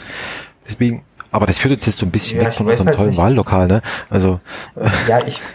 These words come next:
Speaker 2: weiß auch nicht, warum du da ratlos bist, ist auch klar. Also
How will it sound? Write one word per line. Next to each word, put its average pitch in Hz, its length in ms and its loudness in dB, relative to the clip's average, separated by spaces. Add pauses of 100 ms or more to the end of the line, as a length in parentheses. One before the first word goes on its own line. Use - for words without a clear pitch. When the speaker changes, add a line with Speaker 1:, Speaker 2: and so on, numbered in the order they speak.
(220)
Speaker 2:
weiß 123 220 0
auch 127 100 0
nicht, 131 180 2
warum 123 220 0
du - 80 0
da - 100 -2
ratlos - 580 0
bist, - 240 -2
ist 127 140 -4
auch 110 160 -6
klar. 127 480 0
Also 120 320 -2